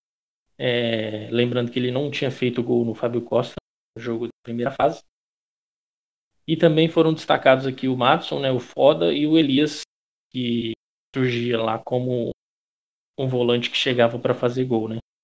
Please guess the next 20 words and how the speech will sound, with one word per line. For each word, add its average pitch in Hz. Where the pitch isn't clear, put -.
No 175
jogo 175
em -
si, 220
é, 139
o 131
Corinthians 151
ele 147
foi 143
com 127
o 113
Felipe 185
no 131
gol, 151
né, 175
Alessandro, 170
Chicão, 151
William, 156
André 131
Santos, -